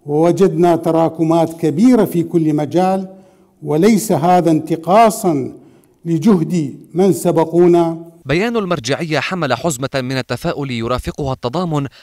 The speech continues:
Speaker 2: مع مطالب المتظاهرين وحثها على الإصلاح ومدها بحل تفاعل معه رئيس مجلس الوزراء عادل عبد المهدي سريعا، محملة مجلس النواب المسؤولية الكبرى فيما يجري.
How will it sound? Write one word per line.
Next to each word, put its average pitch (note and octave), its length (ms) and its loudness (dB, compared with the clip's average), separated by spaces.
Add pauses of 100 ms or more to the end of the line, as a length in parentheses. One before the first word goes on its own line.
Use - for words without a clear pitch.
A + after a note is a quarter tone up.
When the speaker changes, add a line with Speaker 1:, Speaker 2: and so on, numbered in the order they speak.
(100)
Speaker 2:
مع F3 240 -4
مطالب E3 420 -4
المتظاهرين B2+ 760 -6 (340)
وحثها E3 580 -4
على C3 180 -2
الإصلاح B2 600 -8 (280)
ومدها C#3 560 -4
بحل D3+ 540 -6 (300)
تفاعل F#3 460 -2
معه B2+ 460 -4
رئيس D3+ 260 -4
مجلس C#3+ 380 -6
الوزراء B2+ 500 -6
عادل D3 320 -4
عبد C3+ 200 -6
المهدي D3+ 380 -6
سريعا، A2 540 -6 (480)
محملة C3 540 -6
مجلس D3 500 -6
النواب B2+ 480 -4 (340)
المسؤولية G3+ 680 -4
الكبرى D#3+ 480 -4 (180)
فيما D#3 380 -4
يجري. G2+ 420 -8